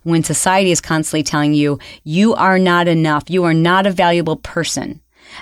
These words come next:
unless you rank above your competitors," or, "You're not important un-, unless you make this amount of money or you've accomplished this much in this short period of time." And all of that is not true. And,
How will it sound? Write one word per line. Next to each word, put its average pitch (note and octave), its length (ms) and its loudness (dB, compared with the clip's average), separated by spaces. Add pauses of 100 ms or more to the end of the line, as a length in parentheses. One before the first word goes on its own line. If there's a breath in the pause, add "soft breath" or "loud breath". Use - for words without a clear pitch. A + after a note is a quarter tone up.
unless E3 540 0
you D#3+ 220 -2
rank E3+ 460 0
above D3 640 0
your D3+ 160 -4
competitors," C#3 840 -8 (320 loud breath)
or, E3 320 0
"You're F#3+ 240 0
not F#3+ 240 2
important E3 640 -2
un-, D#3+ 300 0
unless E3+ 460 0
you F3 80 -2
make D#3 260 -2
this D#3 340 -4
amount D#3 240 0
of D3+ 60 2
money D3 300 0
or C#3+ 120 -2
you've D3 300 -2 (200 loud breath)
accomplished D3+ 580 -2
this D#3 340 0
much D3 380 -2
in C#3+ 140 0
this C#3+ 120 0
short D3+ 240 -2
period C#3 200 -6
of C3+ 40 -12
time." - 240 -12 (100)
And F#3 120 -2
all G3 180 4
of F3+ 60 0
that E3+ 160 2
is D3+ 160 -2
not D3 360 0
true. - 300 -8 (560)
And, D3+ 600 0